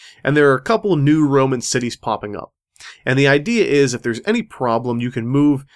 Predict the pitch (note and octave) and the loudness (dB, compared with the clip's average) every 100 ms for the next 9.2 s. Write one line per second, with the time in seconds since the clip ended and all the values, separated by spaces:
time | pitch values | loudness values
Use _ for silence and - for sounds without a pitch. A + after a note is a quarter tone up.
0 | _ _ A2+ - D3+ D3 C#3+ D3+ D3 C3+ | _ _ -6 0 2 2 2 0 2 0
1 | A2+ B2 A2+ B2 A2+ A#2 G2+ F#2+ F#2 - | 0 -4 -2 -4 -4 -6 -6 -6 -6 -10
2 | - _ - G#2 E2 A#2 B2 C#3+ D3 B2+ | -14 _ -12 -8 -6 -4 -2 -2 0 0
3 | A2+ A2+ - A2 A2+ A2+ A2 F2 - A2 | 0 -2 -4 -8 -10 -6 -4 -4 -8 -6
4 | C3+ C#3+ B2+ - G3+ A3+ G#3+ C#3+ A#2+ - | -2 0 -2 -2 0 2 2 0 0 -6
5 | - - B2+ C3 C#3 D#3+ D3 C3+ C3+ C3+ | -16 -8 -2 -2 0 -2 -2 0 -2 -4
6 | B2+ A#2 - - C#3 D3 B2+ C3 B2 - | -6 -8 -8 -4 -4 -2 -2 -2 -4 -4
7 | A2 G#2+ - C3+ A#2+ A2 A#2 D#2 D#2 _ | -4 -4 -6 -6 -6 -4 -4 -6 -10 _
8 | - _ _ C#3+ E3+ F3 - C#3 C3 B2+ | -20 _ _ -2 0 -2 -2 0 0 0
9 | A#2+ A2 | 0 -2